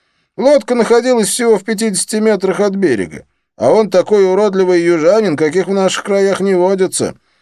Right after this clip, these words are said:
На хорошей лодке с постоянным ветром за сутки можно уйти очень далеко». «А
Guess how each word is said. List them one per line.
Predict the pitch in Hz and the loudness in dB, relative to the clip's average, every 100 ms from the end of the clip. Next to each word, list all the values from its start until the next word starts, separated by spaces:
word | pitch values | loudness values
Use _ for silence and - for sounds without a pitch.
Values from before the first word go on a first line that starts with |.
| _ _ _ | _ _ _
На | 202 | -4
хорошей | 208 277 285 - 226 | 2 4 4 2 2
лодке | 220 240 247 - 165 | 4 4 4 2 -2
с | |
постоянным | 175 - 202 180 220 208 151 | -2 -2 0 0 0 0 0
ветром | 151 208 190 123 | 0 0 -2 0
за | 113 131 | 0 0
сутки | 147 180 185 | 0 -4 -2
можно | 185 147 135 143 | -2 0 0 -2
уйти | 143 151 | -2 0
очень | 143 147 151 139 131 131 | 0 2 2 0 -2 -2
далеко». | 131 120 - 98 80 - _ _ _ _ _ _ _ _ _ _ | -2 -2 -2 -6 -6 -12 _ _ _ _ _ _ _ _ _ _
«А | _ | _